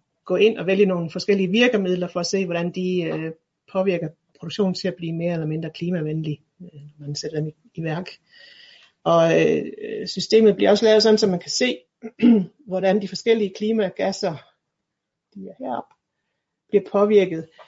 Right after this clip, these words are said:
af produktionen og af de virkemidler, man, man kan bruge. Så, øh, det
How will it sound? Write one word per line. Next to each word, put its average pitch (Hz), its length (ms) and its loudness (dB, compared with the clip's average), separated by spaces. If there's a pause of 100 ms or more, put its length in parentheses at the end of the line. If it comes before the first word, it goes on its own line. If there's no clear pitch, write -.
(240)
af 190 100 0
produktionen 175 760 -4 (320)
og 160 320 -10
af 165 60 -8
de 175 100 -6
virkemidler, 165 560 0
man, 151 400 -8
man 160 180 -12
kan 165 160 -16
bruge. 160 280 -10 (720)
Så, 190 140 -2
øh, 175 520 2 (520)
det 208 220 2